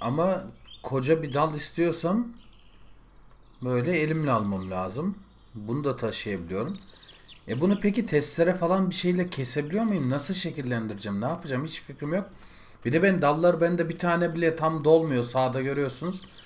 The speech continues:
Tam dolmadı diyorum. Aslında bayağı bir dal varmış. Yani o dolduktan sonra şey yapıyor ya. Envanter ekliyor. O mantıkla devam ediyor. Bak misal envanterde yerim yok diye böyle attı şu an bunu.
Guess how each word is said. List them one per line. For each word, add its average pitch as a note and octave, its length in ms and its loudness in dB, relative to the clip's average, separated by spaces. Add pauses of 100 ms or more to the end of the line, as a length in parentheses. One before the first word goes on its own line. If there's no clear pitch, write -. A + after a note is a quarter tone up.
(400)
Tam D3 260 2
dolmadı C#3+ 500 4
diyorum. D3 280 2
Aslında C3 460 0
bayağı D3+ 320 6
bir D#3 120 -4
dal C#3+ 260 2
varmış. C#3+ 680 0
Yani G#2+ 260 -2
o A2 200 -2
dolduktan A2+ 540 0
sonra A#2+ 380 -2 (800)
şey - 200 -2
yapıyor A2+ 360 2
ya. G#2+ 240 0 (840)
Envanter A#2 480 2
ekliyor. A#2 460 -2 (1080)
O A#2+ 120 2
mantıkla C3 720 0
devam G2+ 320 2
ediyor. F2+ 200 -4
Bak G2 220 -4
misal F2+ 340 -10
envanterde G#2 640 -4
yerim A2 280 -2
yok F#2+ 260 -6
diye B2 160 -2
böyle G#2+ 300 -2
attı - 340 -6
şu - 180 -6
an E2 180 -6
bunu. D#2 120 -10